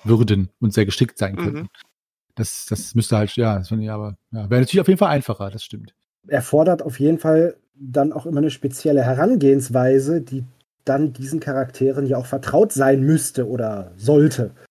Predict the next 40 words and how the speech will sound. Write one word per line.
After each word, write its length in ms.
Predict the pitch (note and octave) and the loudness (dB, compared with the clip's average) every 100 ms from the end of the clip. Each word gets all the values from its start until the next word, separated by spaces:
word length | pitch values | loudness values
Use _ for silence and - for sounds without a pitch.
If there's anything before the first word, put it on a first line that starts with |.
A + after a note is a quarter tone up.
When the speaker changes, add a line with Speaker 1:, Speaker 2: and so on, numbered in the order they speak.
| _ _ | _ _
Speaker 3:
ne? 220 | G#2+ D3+ - - - - | -4 -4 -6 -16 -20 -6
Also, 360 | B2+ B2 C3 B2 - - | 0 4 4 4 -2 -2
i-, 100 | D3 | -2
wir 440 | C#3 A#2+ B2 B2+ D#3+ | -2 -4 -4 0 2
haben 120 | F3 | 2
einfach, 520 | C#3+ D#3 - E3 - - _ - | 0 -2 -2 -4 -6 -16 _ 0
der, 360 | D#3 D3 D3+ | 2 2 0
äh, 200 | D#3 D3 | 0 0
in 140 | D#3+ D3 | 0 2
D 100 | F3 | 2
S 120 | F3 | 0
A 80 | D3+ | -8
drei 260 | B2 F3 | -2 0
findet 380 | G3+ - G3 G#3 | 0 2 2 4
ja 120 | F3 | 2
einfach 280 | C#3+ E3+ F3+ | 0 -4 -4
mal 160 | F3 E3 | -2 0
diese, 340 | E3 D3 D3 | 0 0 -4
diese 300 | C3+ C3 C3 | -6 -8 -6
Eigenschaft 760 | - D3+ F#3+ G#3+ G3 A#3 - - | -2 0 2 0 0 -2 -4 -6
für 160 | - | 2
eine 220 | D#3+ C#3+ | 4 4
Waffe, 360 | B2+ C#3+ A3 C#4+ - _ _ _ | 0 0 -2 -2 -8 _ _ _
Stichpunkt 640 | - - G3+ - F3 E3+ - _ _ | -20 -2 -2 2 2 2 -4 _ _
Länge 640 | B2+ C3 F#3+ D4 G#3 A2+ - | 2 4 6 6 4 2 2
der 180 | D3 C3 | 2 6
Waffe, 240 | C#3 C3 A#2 | 4 4 -2
findet 360 | - F#3+ G3+ | 2 2 2
ja 100 | F3 | 0
sonst 240 | D3+ F3+ - | -2 -4 -6
eigentlich 260 | D#3+ D#3+ | -8 -8
kaum 300 | - D#3+ G3 | -6 0 2
eine 160 | G3 F#3+ | 2 2
Anwendung, 580 | A3 G#3+ C#3 C3+ F#3+ G3+ | 2 4 2 2 -2 -2
außer, 720 | B2 E3+ F#3+ G3+ F#3 F#3+ F#3 | 0 -2 0 -2 0 -2 -4
äh, 180 | E3+ F3 | -8 -10
man 280 | E3+ E3 D3+ | -12 -12 -6
legt 300 | E3 G3 G3+ | -4 -4 -4
da 160 | D3+ | -4
wieder 360 | E3+ F3 F3 | -6 -8 -12